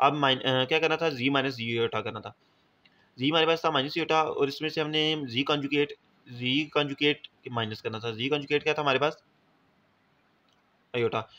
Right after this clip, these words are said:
तो माइनस योटा माइनस योटा क्या आ जाएगा, माइनस माइनस हो जाता है प्लस, तो टू माइनस टू आयोटा आ जाएगा। लास्ट है हमारे पास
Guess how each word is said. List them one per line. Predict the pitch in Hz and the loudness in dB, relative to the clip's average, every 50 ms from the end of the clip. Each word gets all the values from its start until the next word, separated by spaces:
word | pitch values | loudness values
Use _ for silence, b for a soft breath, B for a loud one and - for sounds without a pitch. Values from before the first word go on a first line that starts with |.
| B _ - | B _ -2
तो | 131 131 127 127 | 2 2 4 4
माइनस | 127 127 139 143 170 | 4 2 2 0 0
योटा | 160 147 160 | 2 2 2
माइनस | 147 147 147 143 | 2 0 0 -2
योटा | 156 147 156 | 0 0 0
क्या | 156 156 156 | 2 2 2
आ | |
जाएगा, | 143 131 139 143 | 2 2 2 2
माइनस | 135 131 123 127 139 - | 2 0 0 -2 -4 -4
माइनस | 160 156 151 151 151 | -2 -2 -2 -2 -2
हो | 165 | -2
जाता | 139 139 147 | -2 0 -2
है | 156 - - | -2 0 0
प्लस, | 131 120 - - b b b b b b b b _ _ _ _ _ _ - | 0 0 -2 -4 b b b b b b b b _ _ _ _ _ _ -8
तो | - 127 127 | -6 -6 -6
टू | 127 - 160 170 | -4 -4 -4 0
माइनस | 156 131 123 120 127 156 - - - | 2 2 2 0 0 -4 -6 -8 -6
टू | - 165 170 156 | -4 -2 -2 -2
आयोटा | 127 117 110 104 - | 0 -2 -2 -2 -4
आ | 117 120 | -6 -6
जाएगा। | 117 110 98 113 - b b b b b b - | -8 -10 -12 -14 -16 b b b b b b -8
लास्ट | - 123 123 - 151 147 - | 0 2 4 4 4 4 2
है | 165 | 2
हमारे | 160 151 151 | 2 2 2
पास | 156 165 170 - - _ | 2 0 0 -2 -6 _